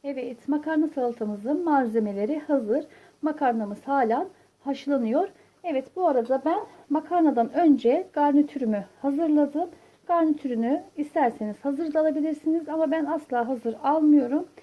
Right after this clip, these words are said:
Hep evde kendim yapıyorum garnitürümü. Gördüğünüz gibi çok da kolay, çok da basit bir şekilde hazırlanıyor. Dört adet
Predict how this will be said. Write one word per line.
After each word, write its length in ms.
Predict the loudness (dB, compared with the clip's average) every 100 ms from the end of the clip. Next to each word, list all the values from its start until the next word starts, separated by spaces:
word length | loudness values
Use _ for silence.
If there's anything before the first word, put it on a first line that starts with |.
| _ _ -10
Hep 180 | -6 -2
evde 360 | -2 0 -2 -4 _ _ _ _
kendim 340 | 2 4 4
yapıyorum 520 | 2 0 0 0 -2 -6 -20 -20 _
garnitürümü. 760 | 0 0 0 -4 -6 -2 -2 0
Gördüğünüz 560 | 2 2 2 -2 -2 -6
gibi 200 | -6 -4
çok 280 | -6 -4
da 60 | -4
kolay, 380 | -2 0 0 0
çok 240 | -6 -4
da 120 | -2
basit 320 | -2 -4 -8 -6
bir 40 |
şekilde 580 | -4 -4 -2 -2 0 -2
hazırlanıyor. 840 | -2 0 2 0 0 0 0 0 -4 _ _ _ _ _ _ -14 -2
Dört 320 | 0 0 -2
adet 380 | -4 0 -2